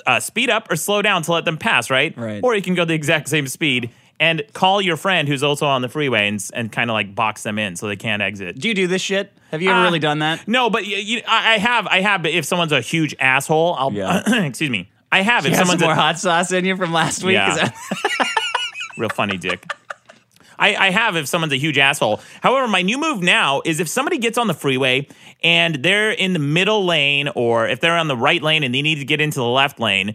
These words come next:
Speaker 2: Mm-hmm.
Speaker 1: I don't necessarily let them. If I, if they're, if, I'm not gonna slow down or speed up to get to, they need to figure their shit out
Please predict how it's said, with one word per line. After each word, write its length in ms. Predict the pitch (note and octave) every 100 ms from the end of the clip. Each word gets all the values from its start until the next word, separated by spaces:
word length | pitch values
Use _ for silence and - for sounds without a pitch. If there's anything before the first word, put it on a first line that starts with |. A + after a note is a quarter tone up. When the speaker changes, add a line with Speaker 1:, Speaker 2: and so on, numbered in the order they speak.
| -
Speaker 2:
Mm-hmm. 260 | A#2 A2 A2+ -
Speaker 1:
I 140 | F#3
don't 200 | A#3+ A#3
necessarily 600 | F#3+ G3 D#3+ F#3+ F3 E3
let 240 | C#3+ D3 D3+
them. 240 | G2 D2 F2
If 140 | E3
I, 80 | G3
if 160 | F#3 G3
they're, 180 | B3 C4
if, 180 | - F#3+ -
I'm 120 | G3+
not 140 | C4+
gonna 140 | C4 G#3+
slow 180 | A#3+
down 320 | A3 G3 G3 G#3+
or 180 | - A#3
speed 280 | - A3 G#3
up 100 | F#3+
to 60 | F3+
get 220 | E3+ - E3+
to, 180 | D3
they 200 | G2+ D#3 A#3+
need 160 | B3
to 180 | C#3 G#2+ - _ -
figure 220 | F3+ D3+
their 140 | C3+
shit 200 | B2 D3+
out 280 | C#3+ D3 E2